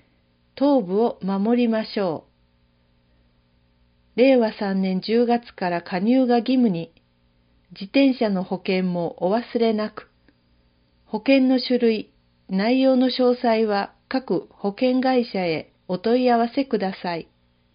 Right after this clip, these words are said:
図一枚あります。母親と子供二人が一台の自転車に乗っており、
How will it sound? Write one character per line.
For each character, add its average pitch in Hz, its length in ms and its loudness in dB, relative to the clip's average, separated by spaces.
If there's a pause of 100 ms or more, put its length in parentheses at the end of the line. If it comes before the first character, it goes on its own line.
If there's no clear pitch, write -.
(1500)
図 226 380 -2
一 208 300 -2
枚 190 360 -2
あ 175 100 -4
り 175 140 -4
ま 165 180 -6
す。 - 60 -20 (1000)
母 233 360 -4
親 247 240 4
と 226 360 2
子 240 120 0
供 262 260 4
二 254 260 0
人 214 140 2
が 170 260 -2
一 208 280 -2
台 269 180 4
の 208 80 0
自 180 160 -6
転 233 280 2
車 196 160 -4
に 175 160 -4
乗 170 100 -4
っ 165 40 -6
て 180 200 -4
お 175 100 2
り、 165 240 -6